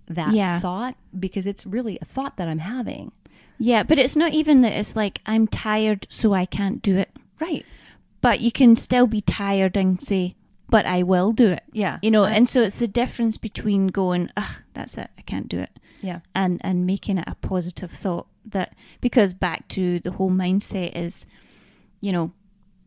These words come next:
Speaker 2: you're tired. That's not going to change.
Speaker 1: Right.
Speaker 2: The, the right now, if you're tired, you're tired. But it's how you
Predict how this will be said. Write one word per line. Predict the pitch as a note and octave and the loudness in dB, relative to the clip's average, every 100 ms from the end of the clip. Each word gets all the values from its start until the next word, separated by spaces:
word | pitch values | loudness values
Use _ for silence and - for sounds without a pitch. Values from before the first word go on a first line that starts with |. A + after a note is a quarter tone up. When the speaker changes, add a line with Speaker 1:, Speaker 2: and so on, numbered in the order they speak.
| - | -10
Speaker 2:
you're | F#3 F#3+ F#3+ | -2 0 0
tired. | - G3 G#3+ F#3+ - - | 0 0 0 -2 -6 -4
That's | G3+ A3+ | -2 4
not | A3+ | 2
going | F3 F#3 | 4 0
to | F3+ | 0
change. | - F3 F3 - - _ - | 0 0 0 -2 -10 _ 0
Speaker 1:
Right. | A#3 G#3 A3 - - | 2 4 2 0 -2
Speaker 2:
The, | G#3 | 4
the | G#3 A#3 G#3 | 6 8 8
right | A#3 C4+ - | 8 8 6
now, | A3+ G3+ | 6 8
if | G3 G3 | 8 4
you're | G3 | -4
tired, | - G#3+ G#3 F#3 | -2 0 0 0
you're | F3 | -2
tired. | - E3+ D#3+ - - - - | -4 -4 -4 -8 -16 -20 -2
But | G#3+ | 0
it's | F#3 - | 0 -4
how | D#3 | 0
you | G3+ G#3+ F#3+ F#3+ F#3+ F#3 F#3 | 2 4 2 2 2 4 2